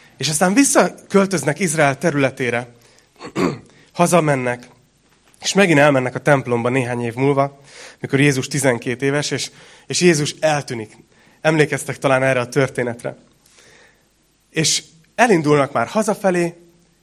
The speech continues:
és egy nap múlva, tehát miután egy napja utaznak,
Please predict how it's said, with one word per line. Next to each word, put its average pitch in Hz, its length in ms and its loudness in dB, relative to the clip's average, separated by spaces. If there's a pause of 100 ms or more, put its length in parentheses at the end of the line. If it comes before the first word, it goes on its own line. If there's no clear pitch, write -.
(100)
és - 200 -6
egy 170 80 0
nap 214 240 4
múlva, 139 520 2
tehát - 180 -10
miután 139 240 -4
egy 139 60 -2
napja 156 360 -2
utaznak, 123 640 -8